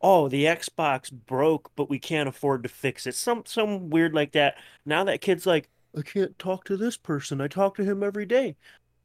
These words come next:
Well, because you shouldn't have been allowed to do that, because now when that, the Xbox is broke, you, you should be thinking, "Oh, well, let's go outside and ride my bike. Let's go talk to my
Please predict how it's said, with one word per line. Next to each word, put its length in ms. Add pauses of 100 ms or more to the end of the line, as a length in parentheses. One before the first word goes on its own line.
(460)
Well, 400 (300)
because 400
you 80
shouldn't 360
have 100
been 340
allowed 640 (140)
to 140
do 240
that, 300 (160)
because 300
now 240
when 160
that, 200
the 60
Xbox 500
is 120
broke, 440 (320)
you, 140
you 200
should 220
be 100
thinking, 380
"Oh, 160
well, 140
let's 180
go 220
outside 460
and 100
ride 220
my 120
bike. 320
Let's 160
go 140
talk 300
to 80
my 180